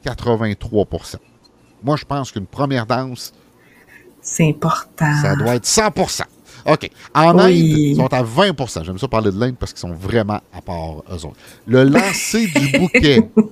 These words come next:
Speaker 1: Le lancer du bouquet, je sais qu'il y a des tendances, puis c'est pour ça qu'on essaie de trouver des, des façons différentes de le faire pour justement dire, « Hey, c'est le fun, c'était, c'était original », puis tout ça. Au Mexique,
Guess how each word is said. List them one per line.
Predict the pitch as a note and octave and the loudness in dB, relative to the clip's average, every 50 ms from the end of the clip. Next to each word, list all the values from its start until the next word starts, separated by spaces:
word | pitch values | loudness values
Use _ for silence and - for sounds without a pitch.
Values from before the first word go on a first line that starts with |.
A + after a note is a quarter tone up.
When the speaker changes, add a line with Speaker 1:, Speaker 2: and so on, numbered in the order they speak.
| - G#2 G#2 - - | 2 2 2 2 -4
Speaker 1:
Le | F#2 F#2 F#2+ G2+ | -6 -4 -4 -2
lancer | G#2+ A#2+ B2+ C3 C3+ - - D#3 D3 | -2 0 0 0 -2 -2 -4 -6 -4
du | C3+ C3 | -4 -4
bouquet, | C3 B2+ A#2+ - - C#3 C#3 D3 D#3 C#3+ | -6 -6 -8 0 2 4 4 4 4 2
je | C3+ A#2 G#2 | 0 -2 -2
sais | - - C#3 C#3+ | -2 -2 -4 -4
qu'il | - - A#2+ | -2 0 0
y | A2+ | 0
a | |
des | A2 A#2 G#2+ | 2 0 -2
tendances, | - A#2+ A2 A2 G#2+ G#2+ A2+ B2 B2+ C3 - - | 0 -2 -2 -2 0 0 0 -2 -2 -4 -6 -8
puis | - G#2+ | -12 -14
c'est | - | -10
pour | - A2 - | -10 -8 -8
ça | C#3+ | -4
qu'on | C3 C3+ B2 | -2 -2 0
essaie | A2 G#2 A#2+ A#2+ | 0 -2 -4 -6
de | - | -6
trouver | A2+ A2+ A2+ B2+ | -6 -4 -2 -2
des, | B2+ A2 - - - - - _ | -2 -2 -4 -6 -16 -20 -10 _
des | A2 | -6
façons | G#2 - A2 - - B2 | -4 -4 -4 -4 -4 -6
différentes | A#2+ - - - A#2+ A2 G#2+ A#2 B2 B2+ B2+ B2+ | -6 -8 -4 0 2 2 4 4 2 2 2 2
de | A#2+ A2 | 2 0
le | G#2 G2 | 0 0
faire | - - A#2+ B2+ C3 B2+ B2+ B2 - - - - _ _ | 0 2 4 4 4 4 0 -2 -6 -12 -20 -20 _ _
pour | - A2+ G#2+ | -8 -8 -6
justement | G#2+ A#2+ A2 - - A2+ A2 A2+ A#2+ B2+ C3 | -6 -8 -8 -2 0 0 2 2 2 2 0
dire, « | A#2+ G#2 A2+ A#2+ B2 C3 | 0 0 2 2 4 4
Hey, | B2+ | 2
c'est | - - A#2 | 0 -2 -4
le | G#2 | -4
fun, | - - B2+ C3 B2+ | 0 0 0 0 0
c'était, | A#2+ - - A2+ G#2+ G#2+ G2+ G2 | -4 -4 0 0 2 2 2 0
c'était | - - A2 | -2 -2 -2
original », | A2+ A#2 A2 - B2+ B2+ B2 - | -2 -2 -4 -2 -2 -2 -2 -2
puis | - G#2 | -6 -8
tout | - | -8
ça. | - - B2+ C3 C3+ - - - - _ | -2 0 0 0 0 -2 -12 -20 -14 _
Au | - A#2 A2+ | -6 -4 -2
Mexique, | A#2+ A#2 - - - - C#3 C3 | -2 -4 -2 -4 -2 -2 -2 -2